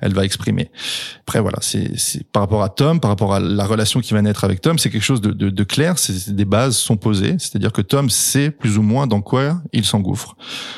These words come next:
Et donc, tu agis en connaissance de cause. C'est un profil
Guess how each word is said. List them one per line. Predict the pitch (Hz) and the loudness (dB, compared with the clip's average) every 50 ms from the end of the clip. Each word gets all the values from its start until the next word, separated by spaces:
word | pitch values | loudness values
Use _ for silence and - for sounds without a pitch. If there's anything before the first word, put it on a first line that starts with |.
| - - - | -10 -6 -4
Et | - | -2
donc, | 92 104 104 98 | -2 0 -2 -2
tu | - - 104 | 0 0 0
agis | 98 98 127 156 | 2 2 2 2
en | 123 | 0
connaissance | 104 - 123 123 107 - 151 131 107 | 0 0 0 0 2 0 0 0 0
de | 107 | -4
cause. | - - 92 85 - - - _ _ _ _ _ _ _ - | -4 -4 -6 -6 -6 -8 -10 _ _ _ _ _ _ _ -4
C'est | - - 120 147 | -2 0 2 2
un | 143 | 2
profil | 104 - - 123 - 139 135 113 101 98 | 2 2 0 2 2 2 2 2 2 0